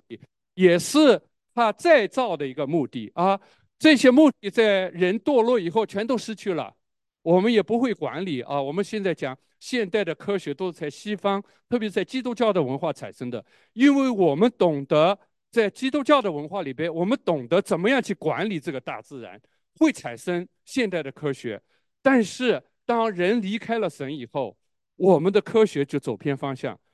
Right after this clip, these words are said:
我们的科学只是啊，为了长生不老。我是学化学的，化学里边，呃，中国的古代的化学有进步，为什么？因为我们都在寻找长生不老的药，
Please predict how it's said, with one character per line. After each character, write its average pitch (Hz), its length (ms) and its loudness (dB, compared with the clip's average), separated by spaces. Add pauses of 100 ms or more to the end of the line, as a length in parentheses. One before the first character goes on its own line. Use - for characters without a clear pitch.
(240)
我 180 180 4
们 214 140 2
的 226 80 4
科 233 180 4
学 196 160 2
只 147 160 -4
是 147 120 -6
啊， 151 100 -2
为 240 180 0
了 180 120 -4
长 190 320 -6
生 247 260 0
不 208 140 0
老。 135 120 0
我 147 140 -4
是 202 100 -6
学 170 160 -6
化 165 220 0
学 107 180 -12
的， 107 240 -12 (460)
化 254 180 4
学 185 220 0
里 202 160 -2
边， 175 300 -2 (400)
呃， 156 320 0 (260)
中 240 300 2
国 170 160 -4
的 185 100 -2
古 135 220 -12
代 220 160 -2
的 175 100 -4
化 190 220 -4
学 139 280 -6
有 143 140 -2
进 214 240 -4
步， 175 220 2
为 214 80 4
什 175 160 -6
么？ 170 180 -4
因 220 100 -2
为 247 80 2
我 226 80 4
们 226 120 -4
都 254 120 -12
在 226 160 -6
寻 185 460 -6
找 156 220 -2
长 190 340 -2
生 233 240 -2
不 202 160 0
老 123 180 -2
的 139 140 -4
药， 165 260 2